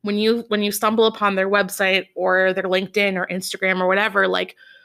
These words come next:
who do you really connect with? What does their energy, is it empowering? Is it inspiring to you? Is, is the life that they're creating for themselves or that they've already created for themselves, is that what you want too? And really aligning yourself with those types of people.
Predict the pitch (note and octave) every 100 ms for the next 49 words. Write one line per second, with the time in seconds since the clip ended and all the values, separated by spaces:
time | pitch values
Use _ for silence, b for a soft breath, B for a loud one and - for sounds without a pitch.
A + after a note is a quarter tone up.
0 | b b - - B3 D#4+ A4+ F#4+ A3 G3+
1 | G3+ - G3 F3+ - F3+ E3+ - G#3 A3
2 | C4 D4+ E4 - F#3 F#3+ G3+ G3 F#3 G3
3 | G3 F#3+ F#3 A#3+ C4 C#4+ C#4 C4+ G3+ A#3
4 | A3 F3 F#3+ A3 C4+ C#4 - E3 E3+ G3
5 | G3 G3+ - F#3 G3 G#3+ G3 F#3 A#3 A3+
6 | G#3+ G#3+ A#3 G#3 F#3+ A#3+ - D4 G3 G3
7 | G3+ G#3 G#3 G#3 B - B3 A3 G3+ A3
8 | A3 G#3 G3+ - F#3 F#3+ G#3 G#3+ - -
9 | G3+ F#3+ F#3+ G3 F3+ G3+ G#3 G#3 F3+ G3+
10 | G#3+ A#3+ A3+ A#3+ A#3 A3 b G#3+ G#3+ G#3
11 | C4 D4+ G3+ A#3 G#3 E3+ - - G3 F3
12 | G3 F#3+ G#3 G#3 G#3 G#3+ G#3 F#3+ F#3+ G3+
13 | G3 G3+ F#3+ F#3+ F#3 F3 F#3 F#3+ F#3 F3+
14 | F3 F#3 F#3 A3 B3